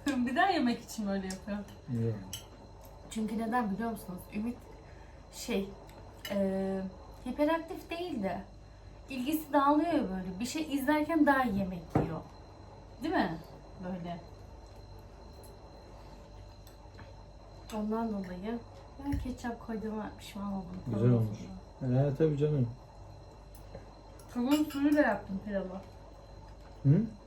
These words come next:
Speaker 2: Tavuğun suyuyla.
Speaker 1: Hmm, ondan güzel oldu pilav.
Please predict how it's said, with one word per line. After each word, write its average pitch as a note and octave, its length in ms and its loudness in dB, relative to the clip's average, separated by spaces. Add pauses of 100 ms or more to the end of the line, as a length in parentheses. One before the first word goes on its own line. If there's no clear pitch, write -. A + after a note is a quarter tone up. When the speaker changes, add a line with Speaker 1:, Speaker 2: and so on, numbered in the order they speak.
(640)
Speaker 2:
Tavuğun C3 360 8
suyuyla. A2 240 4 (280)
Speaker 1:
Hmm, G#3 80 0 (540)
ondan G#3+ 300 0
güzel F#3 180 -4
oldu F#3 160 -8 (140)
pilav. F#3 140 -10